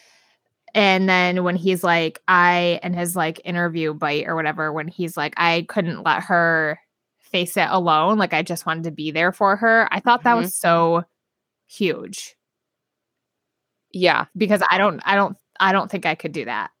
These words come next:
Speaker 1: Like, if my boyfriend was like, "I cheated on you with your best friend," like, I'm pretty sure I wouldn't show up to a party with him. <laughs>
Speaker 2: Yeah.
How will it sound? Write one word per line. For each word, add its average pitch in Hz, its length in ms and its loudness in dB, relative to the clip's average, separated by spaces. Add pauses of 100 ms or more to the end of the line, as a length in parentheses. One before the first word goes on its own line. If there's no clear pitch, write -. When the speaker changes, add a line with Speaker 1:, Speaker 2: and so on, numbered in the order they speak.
(100)
Speaker 1:
Like, 185 160 -4
if 180 180 -2
my 170 160 2
boyfriend 170 400 -4
was 170 120 -6
like, 165 120 -6
"I 165 100 -4
cheated 165 280 -8
on 170 140 -4
you 185 320 -2 (340)
with 196 160 2
your 175 100 4
best 170 300 0
friend," 165 480 -2 (160)
like, 196 140 -4
I'm 180 240 -4
pretty 233 280 0
sure 285 200 2
I 262 60 6
wouldn't 240 220 2
show 190 120 0
up 170 180 0 (200)
to - 120 -6
a 160 60 -4
party 151 320 -4
with - 160 -14
him. - 300 -12
<laughs> - 60 -8 (1800)
Speaker 2:
Yeah. 175 340 2